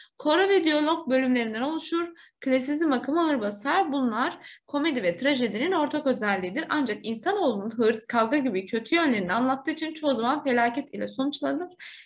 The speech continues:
Yanlıştır. Komedi felaketle sonuçlanır diyemeyiz. Altıncı sorumla devam ediyorum. Aşağıdakilerden hangisinde üstünlük belirteci vardır? Üstünlük belirtecimiz neydi?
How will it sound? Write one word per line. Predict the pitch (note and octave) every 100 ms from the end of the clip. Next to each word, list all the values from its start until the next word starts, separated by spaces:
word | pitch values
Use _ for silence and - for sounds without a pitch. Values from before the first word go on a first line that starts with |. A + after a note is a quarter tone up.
| -
Yanlıştır. | B3 C4+ C4+ A#3 C4+ D#4+ - D4 - - -
Komedi | - F4 B3 G3+ F4+ -
felaketle | F4+ A#3 - - G3+
sonuçlanır | - B3 A#3 - C4 F#4
diyemeyiz. | A#3+ - - - - - - - - -
Altıncı | C#4+ D#4+ G4 F#4+
sorumla | - E4+ D#4 E4+
devam | D#4 D4+
ediyorum. | D4+ C#4 D#4 D4+
Aşağıdakilerden | C#4 E4 E4 E4 E4+ E4+
hangisinde | C4+ B3+ C#4+ D4 B3 A#3 C#4+
üstünlük | - - - A#3 A#3+ D4 G#3+
belirteci | G#3 F#3 G#3+ G#3 C#4
vardır? | A3+ G#3 C#4 E4+ - - _
Üstünlük | C4+ - - D4+ F#4+ F#4+
belirtecimiz | B3+ G#3+ - A#3 A3 G#3+
neydi? | A3 A#3 A#3 F4+